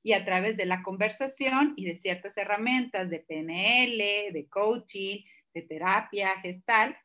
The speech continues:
pues conversamos para darnos cuenta y traer al, al consciente eso que hay que hacer diferente, ¿no? Eso que hoy podemos hacer,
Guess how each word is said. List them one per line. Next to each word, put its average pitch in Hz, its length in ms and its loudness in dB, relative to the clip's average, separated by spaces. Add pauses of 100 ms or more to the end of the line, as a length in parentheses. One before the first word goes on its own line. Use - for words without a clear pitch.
(160)
pues 214 200 -4
conversamos 226 1080 4
para 185 260 0
darnos 208 380 0
cuenta 262 400 2
y 185 120 -2
traer 175 320 4
al, 220 240 6
al 208 180 -2
consciente 226 640 0
eso 214 260 -4
que 196 100 -8
hay 185 100 -4
que 185 80 -6
hacer 170 280 -8
diferente, - 560 -12 (520)
¿no? 247 260 -4
Eso 208 300 -2
que 202 120 2
hoy 190 200 2
podemos 190 340 -2
hacer, 185 340 -4